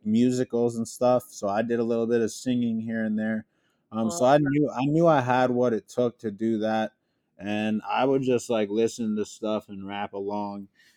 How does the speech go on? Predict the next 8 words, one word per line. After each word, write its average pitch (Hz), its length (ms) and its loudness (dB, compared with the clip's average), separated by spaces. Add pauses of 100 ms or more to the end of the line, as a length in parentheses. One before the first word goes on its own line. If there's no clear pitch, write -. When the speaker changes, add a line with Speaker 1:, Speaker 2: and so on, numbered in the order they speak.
(100)
Speaker 1:
and 101 200 -6
I 113 120 -2
just 110 200 -4
learned 107 340 -4
from 104 180 -10
there. 104 280 -6
So, 110 480 0 (180)
um, 113 480 -2